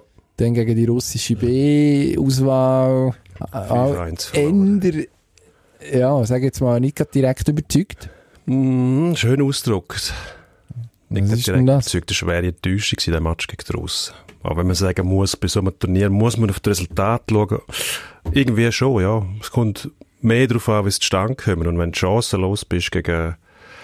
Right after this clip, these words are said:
Speaker 2: die zweite Garde von der Russen, wenn man mal davon ausgeht, dass man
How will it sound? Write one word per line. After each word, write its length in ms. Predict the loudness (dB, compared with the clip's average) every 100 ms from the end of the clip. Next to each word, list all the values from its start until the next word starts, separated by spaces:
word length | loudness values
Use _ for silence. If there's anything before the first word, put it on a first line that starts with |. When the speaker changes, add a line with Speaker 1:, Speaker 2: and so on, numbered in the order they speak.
| -20 -20 -20 -12
Speaker 2:
die 60 |
zweite 540 | -4 0 2 0 -2 -2
Garde 380 | 0 0 0 -2
von 140 | 0
der 120 | 0
Russen, 500 | 2 2 0 0 0 -2 -8 -2
wenn 160 | 0
man 140 | 2 2
mal 120 | 0
davon 180 | 0 0 0
ausgeht, 580 | 0 0 0 -2 -10 -6
dass 160 | -2
man 220 | 0 0